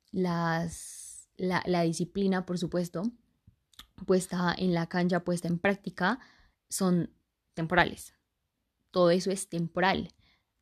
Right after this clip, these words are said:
Trabaja el día de hoy, demasiado, demasiado fuerte, sacrifica, paga el precio del día de hoy para que mañana puedas vivir una vida que muy probablemente la mayoría de personas no puede vivir. Eso también es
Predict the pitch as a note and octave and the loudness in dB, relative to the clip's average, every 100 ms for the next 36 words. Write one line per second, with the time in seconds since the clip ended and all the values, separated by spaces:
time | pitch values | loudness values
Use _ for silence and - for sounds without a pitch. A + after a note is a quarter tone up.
0 | - F3 E3 G3 A3+ - C4 B3 A#3+ A#3 | -2 2 4 6 4 2 4 4 4 4
1 | G3 E3+ E3 C4+ C5 _ _ _ _ _ | 2 2 2 2 0 _ _ _ _ _
2 | _ - F#3+ F#3+ F3 F#3 G3 A3 G#3+ G3 | _ -6 0 0 0 -2 0 2 2 2
3 | F#3+ F#3 G3+ G#3+ - D#3+ - D#3+ - A#3 | 0 -2 -4 -8 -8 -10 -8 -10 -4 -4
4 | - F#3+ A3 - G#3+ A3+ A#3 F#3 F3 G3 | -2 -6 -6 -2 2 4 4 2 -4 0
5 | F#3+ F3 F#3 F3 E3 D#3+ G3+ E4 - - | 0 2 0 0 0 0 0 -2 -8 -14
6 | - F3+ D#3+ E3+ F3 F#3+ F#3+ F3 D#3+ F3 | -6 -4 -2 0 0 0 -2 -2 0 0
7 | F#3 F#3 F3 E3 A3 A3+ A#3 - F3 G3 | 2 2 0 2 4 4 0 -6 -2 2
8 | D#4+ D#4+ D#4 D4+ D#4+ D#4+ G#3 F3+ C#4 - | 2 2 0 2 2 2 2 2 -4 -8
9 | - _ _ _ - G3 F3 E3+ F3 E3+ | -20 _ _ _ 0 2 4 2 4 4
10 | E3 E3+ F3+ F#3 - _ _ F#3 F3+ F3+ | 2 -2 -2 -2 -4 _ _ 0 4 4
11 | D#3+ - D#3 D#3+ A#3 B3 - - _ _ | 2 0 -2 2 2 2 -2 -12 _ _
12 | - F#3 F3+ G3+ G#3 G#3+ A3+ D#4+ - - | -6 -4 0 2 4 6 6 4 -2 -6
13 | F3 F3 E3+ E3+ E3+ F3 - | -2 0 0 0 0 -4 -8